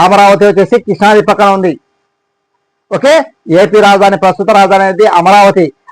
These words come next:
అమరావతి అంటే అర్థము ఏది? మృత్యువు లేని ప్రదేశం. Already మనం చెప్పుకున్నాం.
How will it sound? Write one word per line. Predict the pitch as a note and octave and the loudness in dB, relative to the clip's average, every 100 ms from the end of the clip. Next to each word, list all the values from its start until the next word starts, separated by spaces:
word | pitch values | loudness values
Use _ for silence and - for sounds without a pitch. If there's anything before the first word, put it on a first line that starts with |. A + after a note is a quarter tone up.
| - | -4
అమరావతి | E3+ G3 G3+ G3+ G#3 | 0 2 2 2 2
అంటే | G3 F#3 _ _ - A3 | 2 0 _ _ -2 2
అర్థము | F#3+ - G#3 G#3 G3 - _ _ _ _ _ _ _ _ F#3+ | 2 0 0 2 0 -2 _ _ _ _ _ _ _ _ -6
ఏది? | G3+ G#3+ | 0 0
మృత్యువు | F#3 F3 - G#3+ | 0 -2 0 2
లేని | G#3+ A3 G#3+ | 2 2 0
ప్రదేశం. | G#3 G3+ F#3+ G3+ | 0 0 0 0
Already | F3+ F#3 G3+ G3 | 0 2 0 -2
మనం | F#3+ | -2
చెప్పుకున్నాం. | F3+ F3+ G3+ G3 D3 | -2 -2 -2 -2 -4